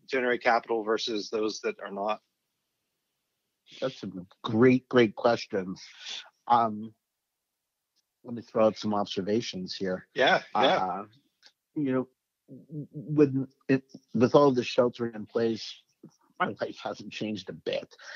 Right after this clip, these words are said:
Speaker 2: I mean, basically,
Speaker 1: Yeah.
Speaker 2: uh, uh, my mother, uh, I, I promised my mother I wouldn't tell
Speaker 1: <laughs>
Speaker 2: people this, but I'm kind of enjoying sheltering in place. It's just
Speaker 1: <laughs> Me too.
Speaker 2: great. And it's, it's a lot of fun. And many, you know, you can make,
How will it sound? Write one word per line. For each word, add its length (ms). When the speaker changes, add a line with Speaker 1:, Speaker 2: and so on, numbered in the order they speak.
Speaker 2:
I 80
mean, 80
basically, 600
Speaker 1:
Yeah. 60
Speaker 2:
uh, 400
uh, 340
my 160
mother, 400
uh, 160
I, 160
I 80
promised 420
my 80
mother 300
I 40
wouldn't 300
tell 180
Speaker 1:
<laughs> 120
Speaker 2:
people 240
this, 220
but 160
I'm 100
kind 200
of 100
enjoying 400
sheltering 480
in 140
place. 440
It's 160
just 200
Speaker 1:
<laughs> 20
Me 160
too. 60
Speaker 2:
great. 260
And 160
it's, 300
it's 200
a 60
lot 220
of 100
fun. 220
And 160
many, 200
you 240
know, 160
you 160
can 160
make, 180